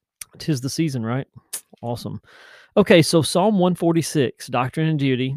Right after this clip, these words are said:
Uh, as I was looking over this passage for you today and reviewing some things, I was so excited to see the, um, heavy, heavy, uh,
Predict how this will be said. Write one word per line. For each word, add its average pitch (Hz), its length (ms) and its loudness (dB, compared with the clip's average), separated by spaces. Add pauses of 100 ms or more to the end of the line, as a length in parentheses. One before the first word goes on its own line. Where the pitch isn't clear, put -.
Uh, 123 460 -2
as 139 200 -2
I 143 40 0
was 131 100 -2
looking 156 240 -4
over 151 180 -2
this 139 160 -4
passage 131 500 -6
for 123 180 -8
you 120 100 -6
today 123 520 -4
and 110 160 -10 (600)
reviewing 147 420 0
some 131 220 -6
things, 127 580 -6
I 120 440 -4
was 113 200 -8
so 139 260 -4
excited 127 580 -4
to 123 80 -12
see 127 480 -4
the, 120 420 -6 (260)
um, 113 480 -8 (460)
heavy, 143 680 -2 (460)
heavy, 123 640 -2 (580)
uh, 113 260 -4